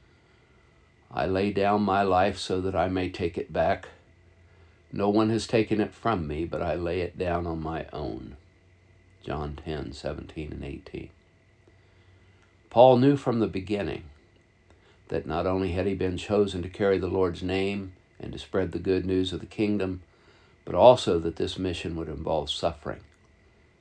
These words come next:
Acts nine fifteen to sixteen, twenty-six twelve to twenty-three. Paul gave himself to his king and to the mission in the conviction that communing with Jesus in his suffering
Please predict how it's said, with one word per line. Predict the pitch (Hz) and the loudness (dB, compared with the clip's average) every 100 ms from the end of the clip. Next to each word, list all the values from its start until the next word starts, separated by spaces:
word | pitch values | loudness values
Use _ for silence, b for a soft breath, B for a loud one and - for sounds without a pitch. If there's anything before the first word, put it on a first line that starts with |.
| _ | _
Acts | - 73 - | -8 -8 -8
nine | 90 85 80 78 | -8 -6 -4 -6
fifteen | 82 87 85 - 90 82 | -8 -10 -10 -6 -6 -6
to | - | -8
sixteen, | - 98 - - 95 95 87 - _ | -10 -10 -12 -6 -4 -4 -8 -14 _
twenty-six | - 73 73 - 76 - - | -10 -10 -8 -8 -10 -10 -12
twelve | - 76 76 | -6 -6 -6
to | 73 | -12
twenty-three. | - 73 160 - - - - - _ _ _ b b b b b b b - | -10 -8 -8 -10 -10 -10 -12 -20 _ _ _ b b b b b b b 2
Paul | 117 117 107 | 8 10 8
gave | 117 139 127 | 4 4 2
himself | 95 82 87 80 - | -2 -4 -4 -4 -4
to | 78 | -6
his | 76 | -6
king | - 90 73 - - | -6 -4 -4 -6 -8
and | 98 117 | -4 -4
to | 110 104 | -2 -2
the | 90 | 0
mission | 98 95 82 65 - - | -4 -4 -8 -10 -14 -12
in | - 80 | -8 -6
the | 82 | -6
conviction | - 80 78 104 - 131 113 | -8 -12 -4 -4 -2 -2 -2
that | 87 - | -4 -6
communing | - 92 127 135 123 | -8 -2 0 0 -2
with | 85 - | -4 -6
Jesus | 107 123 113 113 - | -4 -2 -2 -6 -6
in | 90 | -6
his | 80 - | -6 -2
suffering | 113 113 117 107 | 0 0 -2 -4